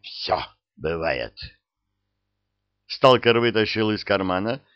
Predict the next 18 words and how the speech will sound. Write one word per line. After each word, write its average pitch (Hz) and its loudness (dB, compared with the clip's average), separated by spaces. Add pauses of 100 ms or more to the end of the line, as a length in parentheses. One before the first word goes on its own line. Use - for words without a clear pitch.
запасное 135 2
зеркальце, 127 -2 (480)
а 117 6
из 117 4
голенища 117 2
сапога 113 0
ещё 123 0
один 123 0
металлический 98 -4
прут. 65 -10 (1160)
На 104 6
этот 147 4
раз 90 2 (520)
сунутая 135 2
за 104 6
угол 95 2
конструкция 127 -2
выжила. 104 0